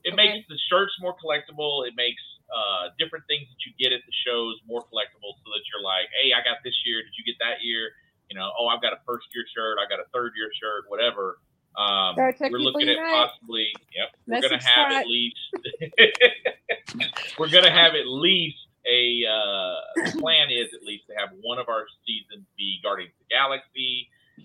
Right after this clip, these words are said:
Speaker 1: something to where we can do, like, a, a theme to it every year, so that, you know, it makes the show have its own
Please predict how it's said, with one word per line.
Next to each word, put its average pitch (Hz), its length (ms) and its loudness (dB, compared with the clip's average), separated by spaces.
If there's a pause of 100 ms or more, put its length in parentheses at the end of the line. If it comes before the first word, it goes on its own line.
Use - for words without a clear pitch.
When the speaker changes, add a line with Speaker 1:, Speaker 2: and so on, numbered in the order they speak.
(120)
Speaker 1:
something 202 420 4
to 165 60 -8
where 151 140 -4
we 139 140 -6
can 127 180 -12
do, 127 260 -2
like, 110 240 -4
a, 90 180 -6 (100)
a 87 40 -12 (200)
theme 131 400 -2 (120)
to 107 120 -8
it 98 80 -6
every 98 240 -4
year, 95 400 -6 (140)
so 92 160 -4
that, 85 140 -4 (220)
you 95 120 -12
know, 85 60 -12
it 95 180 -10
makes 110 220 -4 (180)
the - 80 -16 (240)
show 101 420 -4 (380)
have 110 280 2
its 101 140 -6
own 101 180 -8